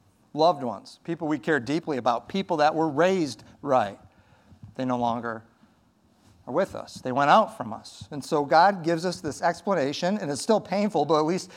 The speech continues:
it's explained. It might be that they're not born again. It might be that there's, um, there's competing affections and they're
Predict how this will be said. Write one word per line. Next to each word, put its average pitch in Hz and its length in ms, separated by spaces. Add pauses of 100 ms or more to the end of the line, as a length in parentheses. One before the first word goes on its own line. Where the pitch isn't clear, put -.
(140)
it's 175 180
explained. 175 680 (600)
It 147 60
might 208 240
be 196 120
that 196 240
they're 202 140
not 175 260
born 170 220
again. 175 420 (360)
It 170 80
might 180 260
be 202 180
that 170 540
there's, 180 460
um, 147 420 (340)
there's 180 220
competing 202 400
affections 190 640
and 185 100
they're 165 280